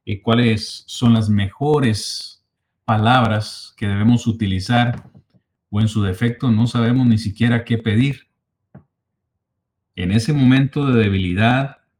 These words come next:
dice el texto que el Espíritu Santo intercede por nosotros, es decir, nos ayuda, porque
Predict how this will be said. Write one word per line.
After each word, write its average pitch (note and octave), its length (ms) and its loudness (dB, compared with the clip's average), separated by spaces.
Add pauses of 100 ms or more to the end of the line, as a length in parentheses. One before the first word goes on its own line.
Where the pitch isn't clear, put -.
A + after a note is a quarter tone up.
(220)
dice A2 380 0
el G#2 200 -2
texto - 380 -2
que A2+ 120 -4
el F#2 80 0
Espíritu G#2 560 -2
Santo A2+ 400 0
intercede G2 1040 -2 (720)
por G2 240 -2
nosotros, F#2+ 680 -2
es F#2+ 80 -6
decir, A2+ 360 2
nos G#2 360 2
ayuda, G2+ 640 0 (280)
porque F#2+ 600 -6